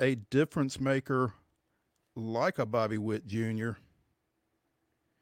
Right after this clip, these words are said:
you want to try to keep him around for as long as possible. He slashed two seventy-six, three nineteen, four ninety-six last year with thirty home runs, forty-nine steals, and, and that's at shortstop. I mean,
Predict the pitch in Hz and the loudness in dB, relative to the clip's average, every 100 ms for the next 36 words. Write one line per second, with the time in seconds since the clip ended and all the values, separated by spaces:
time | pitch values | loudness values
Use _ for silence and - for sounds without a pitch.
0 | _ - 117 147 151 151 143 131 151 135 | _ -6 -2 -2 -2 0 -2 0 -4 -2
1 | 120 139 143 135 127 113 131 143 123 113 | 0 2 0 0 -2 -2 -2 -2 -4 -6
2 | - 165 160 - 117 104 - _ _ _ | -4 0 0 -2 -4 -8 -10 _ _ _
3 | _ _ _ _ _ _ 190 180 - 196 | _ _ _ _ _ _ -2 -2 0 4
4 | 208 190 - - 220 - 208 185 170 - | 8 6 4 -2 -2 2 2 2 0 2
5 | 190 - 196 190 185 175 - 185 165 190 | 0 0 -2 0 0 -2 -2 -2 -2 0
6 | 180 160 165 165 143 - 156 - 139 127 | 0 2 0 0 -2 -2 -2 -2 -2 0
7 | 117 - 123 113 - 180 196 151 151 135 | 0 0 -2 -2 0 2 2 2 2 2
8 | 135 123 110 - 175 175 160 156 151 127 | 4 2 0 -4 0 0 2 2 2 0
9 | - 151 127 104 98 - _ _ _ _ | -2 0 0 0 -4 -12 _ _ _ _
10 | _ _ _ _ _ _ _ _ _ - | _ _ _ _ _ _ _ _ _ -10
11 | 131 117 110 _ _ 120 120 143 151 135 | -4 -2 -4 _ _ -6 -2 -2 -4 -10
12 | - 160 151 - 107 - _ _ _ _ | -4 -4 -4 -4 -6 -6 _ _ _ _
13 | _ _ _ _ _ _ - 107 107 104 | _ _ _ _ _ _ -14 -10 -8 -8
14 | 101 95 90 | -8 -10 -12